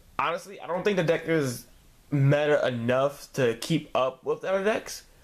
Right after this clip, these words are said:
but, um, with the Who Cakes being a extremely, really, really, really powerful card in Madolche's and make it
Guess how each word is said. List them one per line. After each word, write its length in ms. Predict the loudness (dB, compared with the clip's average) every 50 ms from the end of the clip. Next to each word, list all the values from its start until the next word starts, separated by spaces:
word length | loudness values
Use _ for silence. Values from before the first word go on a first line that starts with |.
| -20 -20 -20 -20 -8 -2
but, 320 | 0 2 2 2 0 -2 -2
um, 580 | 0 2 2 2 2 2 0 -2 -6 -10 -12 -6 -4
with 100 | -2 0
the 140 | 0 0
Who 100 | 0 0
Cakes 300 | 0 0 -2 -2 -2 -4
being 540 | -2 0 0 0 0 0 -2 -2 -4 -6 -6 -4
a 320 | -4 -4 -2 -2 0 0
extremely, 760 | -2 -2 -2 0 2 2 4 4 4 4 2 2 0 -2 -4 -4
really, 460 | -2 0 2 2 2 0 0 0 0
really, 260 | 0 0 2 2 2
really 240 | 2 2 2 2 0
powerful 360 | 0 0 0 0 0 0 0
card 500 | -2 0 0 2 4 4 4 4 2 0 -6 -14 -20 -20 -20 -20 -20 -20 -20 _ -20 -20 -10 -8
in 200 | -6 -6 -6 -6
Madolche's 840 | -8 -10 -6 -6 -6 -6 -4 -2 0 2 2 2 2 0 -2 -4 -4
and 400 | -2 0 0 2 2 2 2 2
make 240 | 2 2 2 0 0
it 220 | 0 0 0 -4